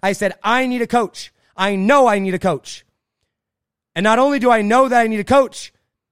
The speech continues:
I know that I'm going to get one. I'm going to commit to it. And then I get on the phone with Katie. We go through this entire process.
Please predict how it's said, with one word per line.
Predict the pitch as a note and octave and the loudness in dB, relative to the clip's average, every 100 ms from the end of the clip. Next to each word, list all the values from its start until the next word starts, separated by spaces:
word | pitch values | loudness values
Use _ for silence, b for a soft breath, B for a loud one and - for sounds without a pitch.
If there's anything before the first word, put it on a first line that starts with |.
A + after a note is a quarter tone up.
| _ | _
I | F#3+ | -4
know | G#3 A3+ B3+ | 0 2 2
that | A3 | 2
I'm | G3 D3 | -2 0
going | G#3 A#3+ | 0 0
to | G3+ | -4
get | F3 G3 | -4 -4
one. | F3+ | -4
I'm | F3 | -6
going | E3+ F#3 | -6 -6
to | E3 | -8
commit | F3+ G3 A#3 | -6 -6 -6
to | F#3 | -6
it. | D3 - _ _ - | -8 -10 _ _ -12
And | F#3 | -6
then | G#3+ | -2
I | |
get | G#3 C4 | 0 0
on | C#4+ | 0
the | B3 | 0
phone | B3 | 0
with | A3 G#3 | -2 -4
Katie. | G#3 A#3 | -8 -6
We | G3+ | -6
go | D3+ C4 | 0 0
through | C4+ | 0
this | B3+ G3+ | -8 -6
entire | G3 G#3 | -2 -2
process. | F#3+ F#3 E3+ G3 | 0 -2 -2 -6